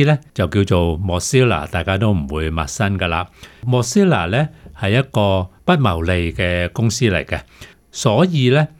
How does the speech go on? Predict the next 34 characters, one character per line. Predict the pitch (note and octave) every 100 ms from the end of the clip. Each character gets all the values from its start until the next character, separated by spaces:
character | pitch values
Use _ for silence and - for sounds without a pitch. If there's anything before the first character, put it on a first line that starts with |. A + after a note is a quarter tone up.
| _
呃， | - F2+
Firefox | - F3 E3 E3+ D#3+ F3 D3+ D3+ -
呢， | D3+ -
同 | - F2 D2
其 | F2+
他 | A2+ B2+
嘅 | - F2+
browser | - A#2 A#2 G2 D2+ C#2 - D#2
唔 | D#2+
同 | D#2+ D2+
喎， | D#2+ F2 - - -
佢 | - G2+ B2+
係 | A#2 G2
呢， | A2 C#3 -
我 | - G2+
哋 | F2
叫 | F#2
做 | E2+ E2+
open | A#2+ B2 C3 B2+ A2+
source， | A2+ - C3+ G2 D2 - - _ _ _
即 | - B2+
係 | F2+
話 | D#2+
呢， | D#2+ G2+ - - -
編 | F#3 F3
寫 | C3+ A2+
程 | C#3 G2 D#2+
式 | - C#3
嘅 | - A2 F#2+ F#2 F2+
技 | - E2+
術 | F#2+
人 | E2 C#2+
員 | C#2+
呢， | D#2+ A#2